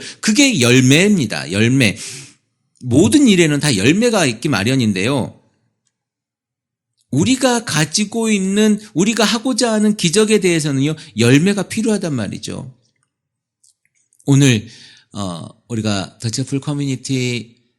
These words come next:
일산 모임을 하면서 과연 우리에게 왜 그런 짜릿한 기적이 나타나지 않는가에 대한 이야기를 좀 했습니다마는 사실은요,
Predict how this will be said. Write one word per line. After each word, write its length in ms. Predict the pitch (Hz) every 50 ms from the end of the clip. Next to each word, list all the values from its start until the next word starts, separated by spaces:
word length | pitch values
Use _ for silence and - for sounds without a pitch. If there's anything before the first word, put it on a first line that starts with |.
| _ _ _
일산 520 | - 120 127 120 - 156 143 131 123 123 117
모임을 420 | 107 104 104 104 101 104 104 110
하면서 720 | 135 151 156 143 113 101 95 127 131 117 85 67 - - _ _ _ _ _ _ _ _ _ _ _ _ _ _ _ _ _ _ _ _ _ _ _
과연 540 | - 180 202 220 226 214 190 147 110 - - _ _ _ _ _ _ _ _ _ _ _ _ _ _ _
우리에게 340 | 185 214 247 285 269 311 185
왜 180 | 160 208 233
그런 200 | 220 220 202 202
짜릿한 340 | 202 233 226 254 - - 240
기적이 220 | 196 190 190 185 170
나타나지 400 | 131 107 - 214 220 185 196 165
않는가에 500 | - 143 147 143 139 143 139 135 151 143
대한 200 | 151 135 104 98
이야기를 380 | 110 117 117 107 104 95 95 95 - - - - -
좀 140 | - 151 143
했습니다마는 800 | 165 170 - 180 147 127 120 104 95 98 113 123 110 87 76 - _ _ _ _ _ _ _ _ _ _ _ _ _ _ _ _
사실은요, 920 | - - - - 277 277 294 277 262 196 135 110 117 147 151 104 - -